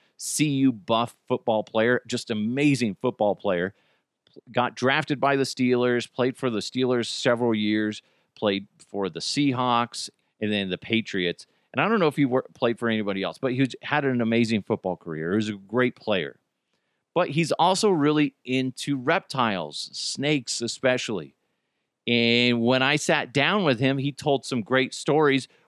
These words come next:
one of which I'm gonna play for you right here because it's so fucking good. Here's Chad Brown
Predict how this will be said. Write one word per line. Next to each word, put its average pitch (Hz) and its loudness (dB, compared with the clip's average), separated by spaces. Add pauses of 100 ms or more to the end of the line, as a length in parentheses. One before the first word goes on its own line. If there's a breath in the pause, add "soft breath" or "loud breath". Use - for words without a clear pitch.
one 185 2
of 202 2
which 135 2
I'm 135 2
gonna 135 0
play 139 0
for 139 0
you 131 4
right 127 0
here 156 0
because 127 0
it's 131 0
so 139 0 (120)
fucking 135 -2
good. 110 2
Here's 117 0
Chad 127 0
Brown 110 2